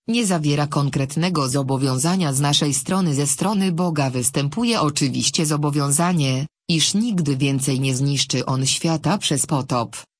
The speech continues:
to jak świadomość tego, co symbolizuje tęcza, zachęca nas do życia w posłuszeństwie Panu? Krótko mówiąc, czy patrząc w niebo i widząc tęczę, uświadamiamy sobie jakieś zobowiązania spoczywające na nas?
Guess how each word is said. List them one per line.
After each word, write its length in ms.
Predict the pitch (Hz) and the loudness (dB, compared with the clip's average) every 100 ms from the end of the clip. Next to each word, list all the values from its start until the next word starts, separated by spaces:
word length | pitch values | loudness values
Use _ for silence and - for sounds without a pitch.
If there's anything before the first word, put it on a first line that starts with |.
| - | -2
to 140 | 160 | 2
jak 240 | 147 143 | 2 0
świadomość 720 | - - 147 175 202 160 - - | -2 0 0 0 0 0 -2 -4
tego, 500 | 240 226 147 131 135 - _ | -2 0 0 0 -4 -8 _
co 180 | - 160 | -2 0
symbolizuje 840 | - 139 127 127 123 120 180 165 143 | 0 0 0 0 -2 -2 0 0 2
tęcza, 640 | 165 160 143 143 120 117 - _ | 0 0 0 0 0 -4 -10 _
zachęca 640 | 147 143 131 196 214 - 147 | 2 2 2 0 0 2 2
nas 220 | 143 135 | 0 0
do 140 | 139 | 0
życia 360 | 131 147 147 151 | 2 0 0 -2
w 100 | 147 | -2
posłuszeństwie 960 | 123 113 135 117 196 208 202 - 151 | -4 -2 0 2 2 0 -2 -2 -2
Panu? 440 | 143 127 123 143 269 - _ _ _ _ | 0 0 0 0 -2 -8 _ _ _ _
Krótko 400 | 294 269 - 190 | -4 -4 0 2
mówiąc, 600 | 185 208 165 135 135 - - _ | 2 2 2 0 -2 -6 -10 _
czy 140 | - 143 | 0 2
patrząc 540 | 160 151 - 139 123 | 0 0 0 0 -2
w 120 | 123 | -2
niebo 320 | 143 143 143 139 | -2 0 0 -2
i 180 | 135 | -2
widząc 560 | 131 185 160 123 120 - | 0 0 0 0 -2 -2
tęczę, 600 | 170 170 147 139 120 120 - _ | 0 0 0 0 0 -2 -6 _
uświadamiamy 840 | 180 147 - 147 135 135 165 196 151 | -2 -2 0 0 0 2 2 2 0
sobie 360 | 143 151 160 | 0 0 2
jakieś 340 | 151 143 147 135 | 0 0 -2 0
zobowiązania 840 | 147 135 139 139 131 160 202 165 | 0 0 0 0 0 0 0 0
spoczywające 880 | 135 - 127 135 139 143 165 185 135 | 0 -2 -2 0 0 2 0 0 0
na 140 | 143 151 | 0 0
nas? 500 | 135 123 - - | 0 0 0 -2